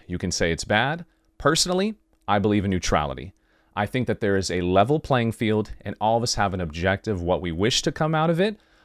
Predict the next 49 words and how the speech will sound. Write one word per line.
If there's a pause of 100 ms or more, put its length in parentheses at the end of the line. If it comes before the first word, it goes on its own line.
but
if
you
use
your
calling
for
the
purpose
of
why
it
was
meant, (260)
you
truly
attain
a
higher
frequency
of
love
and
compassion
and
overall
empathy
for
everybody, (240)
which
at
the
base
core
is
what
we
all
truly (120)
want
inside. (460)
No
woman
wants
to
be
a
boss
bitch.